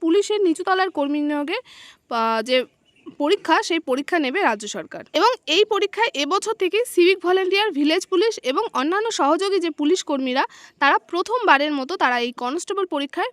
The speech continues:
বসতে পারবে বলে সিদ্ধান্ত নেওয়া হয়েছে। এবং তাদের এই নিয়োগের ক্ষেত্রে তাদের জন্য বিশেষ একটি কোঠা থাকবে বলে এখানে জানানো হয়েছে। জানা গেছে যে পশ্চিমবঙ্গ ওয়েলফেয়ার কমিটির যে প্রস্তাব দিয়েছিল রাজ্য সরকারের কাছে এবং সরকার সেই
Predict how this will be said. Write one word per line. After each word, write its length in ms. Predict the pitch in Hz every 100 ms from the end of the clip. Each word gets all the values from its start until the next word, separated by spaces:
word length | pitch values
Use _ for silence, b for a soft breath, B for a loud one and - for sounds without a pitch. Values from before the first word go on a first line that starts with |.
| 262
বসতে 300 | 240 - 349
পারবে 300 | 262 220 254
বলে 200 | 247 349
সিদ্ধান্ত 480 | - 214 247 254 311
নেওয়া 260 | 349 202
হয়েছে। 360 | 214 175 - 190 b b b b
এবং 160 | 330 508 466
তাদের 300 | 285 349 453
এই 120 | 453
নিয়োগের 340 | 359 320 381
ক্ষেত্রে 320 | 349 269 -
তাদের 280 | - 247 294
জন্য 180 | 302 311
বিশেষ 500 | 392 285 285 440 427
একটি 200 | 320 349
কোঠা 320 | - 254 311
থাকবে 300 | 302 226 233
বলে 200 | 240 285
এখানে 320 | 349 254 285
জানানো 340 | 311 202 185 180
হয়েছে। 320 | 180 - 190 - -
জানা 260 | 294 294
গেছে 200 | 403 440
যে 100 | 453 480
পশ্চিমবঙ্গ 500 | 294 311 392 403 403 -
ওয়েলফেয়ার 480 | 269 330 370 403 403
কমিটির 440 | - 254 320 381
যে 100 | 370
প্রস্তাব 460 | 370 262 269 320 311
দিয়েছিল 360 | 262 262 330
রাজ্য 300 | 330 240 214
সরকারের 340 | 277 311 330 330
কাছে 220 | 330 403 466
এবং 220 | 262 262
সরকার 400 | - 254 277 440
সেই 280 | - 339